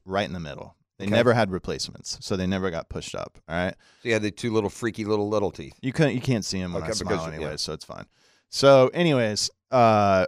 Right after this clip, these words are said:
Speaker 1: I got them pulled the other day, and then they're gonna drill and put
Speaker 2: Why?
Speaker 1: an implant in
Speaker 2: Why did you get
Speaker 1: because
Speaker 2: them
Speaker 1: they
Speaker 2: pulled?
Speaker 1: ju-, I just needed cosmetics and just needed to
Speaker 2: So
Speaker 1: be,
Speaker 2: you,
Speaker 1: it
Speaker 2: so
Speaker 1: needed
Speaker 2: you,
Speaker 1: to be
Speaker 2: so
Speaker 1: done
Speaker 2: you could notice.
Speaker 1: eventually. Eventually, it needed to be done.
Speaker 2: Okay.
Speaker 1: So I get it done,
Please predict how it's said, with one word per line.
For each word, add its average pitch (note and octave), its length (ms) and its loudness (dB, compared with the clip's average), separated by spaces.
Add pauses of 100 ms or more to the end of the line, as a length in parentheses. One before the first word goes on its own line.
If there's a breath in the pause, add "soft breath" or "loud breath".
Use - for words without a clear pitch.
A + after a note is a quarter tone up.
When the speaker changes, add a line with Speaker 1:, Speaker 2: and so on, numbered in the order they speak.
(160)
Speaker 1:
I A2 80 -2
got A#2+ 240 4
them C3 140 -2
pulled C#3 420 -2
the F#2+ 140 -4
other F#2 180 -4
day, F2+ 320 -4
and G2+ 100 -2
then G2+ 80 -2
they're G#2 80 0
gonna G2+ 220 0
drill A2+ 560 2
and F#2+ 100 -4
put - 120 -6
Speaker 2:
Why? D#3+ 160 2
Speaker 1:
an G2+ 80 2
implant F2 300 -6
in E2 40 -4
Speaker 2:
Why A2 140 4
did B2 100 2
you A#2+ 60 -2
get D#3+ 80 4
Speaker 1:
because C3 140 4
Speaker 2:
them D3 80 4
Speaker 1:
they - 20 4
Speaker 2:
pulled? A#2 80 -4
Speaker 1:
ju-, C#3+ 120 0
I C3 140 2
just C3 220 -4
needed F2+ 260 -4 (300)
cosmetics F2 680 -10
and D#2+ 260 -10
just - 260 -12
needed D#2+ 360 -8
to D2 260 -12 (180)
Speaker 2:
So A#2 80 -2
Speaker 1:
be, A2 60 0
Speaker 2:
you, A2+ 100 -4
Speaker 1:
it C#3 80 2
Speaker 2:
so D3 100 8
Speaker 1:
needed E3+ 140 8
Speaker 2:
you, A#2 60 6
Speaker 1:
to B2 80 6
be B2 80 4
Speaker 2:
so B2+ 100 10
Speaker 1:
done B2 100 6
Speaker 2:
you C#3 60 4
could G#3+ 240 10
notice. B2 100 2
Speaker 1:
eventually. F2 520 0 (160)
Eventually, D3+ 400 4
it A2 60 2
needed G2 200 -4
to D2+ 60 -16
be D2+ 80 -12
done. D#2 160 -14
Speaker 2:
Okay. - 200 -8 (460 soft breath)
Speaker 1:
So - 180 6
I C3 100 10
get D#3+ 180 2
it - 120 -2
done, A#2+ 440 2